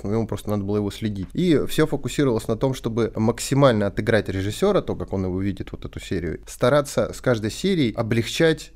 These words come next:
мелкую рутину. Вот это было, наверное, главной задумкой, чтобы меньше было паразитных движений, чтобы б-, было больше библиотек, которые можно использовать, чтобы не надо было делать одно и то же, перерисовывать одно и то же, когда у тебя там ложка, и ты рисуешь снова ложку, потому что забыл, что у тебя есть ложка.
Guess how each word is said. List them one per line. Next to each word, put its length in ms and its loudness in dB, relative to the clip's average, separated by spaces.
мелкую 440 4
рутину. 500 -2
Вот 200 -2
это 240 -2
было, 300 0
наверное, 300 0
главной 280 4
задумкой, 480 0
чтобы 300 -4
меньше 500 2
было 380 2
паразитных 640 -2
движений, 580 0
чтобы 240 -2
б-, 160 0
было 220 2
больше 280 -2
библиотек, 540 2
которые 300 0
можно 180 0
использовать, 500 -2
чтобы 220 -10
не 60 -2
надо 180 2
было 180 0
делать 220 2
одно 220 0
и 40 0
то 220 2
же, 160 0
перерисовывать 960 0
одно 240 0
и 60 0
то 160 0
же, 100 -4
когда 260 0
у 60 2
тебя 220 -4
там 140 -8
ложка, 400 2
и 20 -8
ты 100 -2
рисуешь 360 -2
снова 240 2
ложку, 300 0
потому 160 -2
что 140 -10
забыл, 240 0
что 160 -8
у 20 -2
тебя 100 0
есть 160 -2
ложка. 420 -2